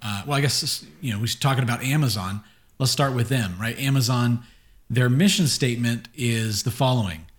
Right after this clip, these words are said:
"We strive to offer our customers the lowest possible prices,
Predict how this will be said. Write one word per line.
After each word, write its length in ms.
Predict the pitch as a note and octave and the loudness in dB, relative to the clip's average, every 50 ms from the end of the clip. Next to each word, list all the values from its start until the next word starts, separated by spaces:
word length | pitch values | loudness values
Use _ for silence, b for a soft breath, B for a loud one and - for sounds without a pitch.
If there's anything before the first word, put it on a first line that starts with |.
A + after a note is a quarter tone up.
| - _ _ _ _ _ _ _ _ _ _ _ _ - | -20 _ _ _ _ _ _ _ _ _ _ _ _ -4
"We 180 | G#2 C3+ E3+ F#3 | 0 2 2 2
strive 800 | F3+ - - - G3 D#3+ A#2+ G2+ G2 G2+ G#2 A2+ A#2 - - - - | 2 0 0 0 2 2 2 2 0 0 -2 -2 -4 -6 -10 -8 -6
to 120 | - D3 - | -6 -4 -4
offer 360 | C3 C3 C#3+ C#3+ - - E3+ C#3+ | -2 -2 -2 0 0 0 -2 0
our 160 | C#3 C#3+ D3+ | 0 -2 -2
customers 720 | - - C#3+ C3 A#2 - - A2+ G#2+ G#2+ A2 A2 G#2+ - - | 0 0 0 2 2 0 -2 -2 -2 -2 -4 -4 -4 -2 -2
the 80 | A#2+ | -2
lowest 480 | A2 A2 A2+ B2 C3+ D3+ D3+ - - - | 0 0 2 2 2 2 0 0 -2 -4
possible 420 | - C3+ C3+ C3+ - B2+ G#2 G#2 F#2 | -4 -2 -2 -2 -2 -2 -4 -6 -8
prices, 680 | - - B2 B2+ D3+ D3 - G#3 G3+ G3+ F#3+ - - | -8 -4 -4 -2 -2 -2 -2 -2 -2 -2 -4 -6 -8